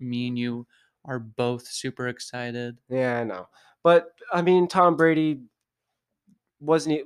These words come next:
Speaker 2: Tom Brady was decent. I mean, it's not like he was insane against the Giants, but, I mean, the Giants, they just shoot
Speaker 1: <laughs>
Speaker 2: themselves in the foot every time the plays. And
Speaker 1: Is
Speaker 2: it's not,
Speaker 1: this, is
Speaker 2: and
Speaker 1: this
Speaker 2: it's
Speaker 1: biased, I hear?
Speaker 2: No,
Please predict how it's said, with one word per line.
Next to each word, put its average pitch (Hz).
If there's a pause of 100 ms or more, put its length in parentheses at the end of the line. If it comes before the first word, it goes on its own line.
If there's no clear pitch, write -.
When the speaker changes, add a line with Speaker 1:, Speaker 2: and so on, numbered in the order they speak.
Speaker 2:
Tom 165
Brady 143
was 117
decent. 104
I 117
mean, 117
it's 113
not 123
like 113
he 120
was 110
insane 104
against 104
the 107
Giants, 110
but, 104
I 117
mean, 120
the 120
Giants, 131
they 135
just 131
shoot 143
Speaker 1:
<laughs> -
Speaker 2:
themselves 143
in 151
the 143
foot 160
every 107
time 104
the -
plays. 101 (260)
And 180
Speaker 1:
Is 180
Speaker 2:
it's 131
not, 202
Speaker 1:
this, -
is 131
Speaker 2:
and 202
Speaker 1:
this 214
Speaker 2:
it's 120
Speaker 1:
biased, 131
I 180
hear? 208 (320)
Speaker 2:
No, 160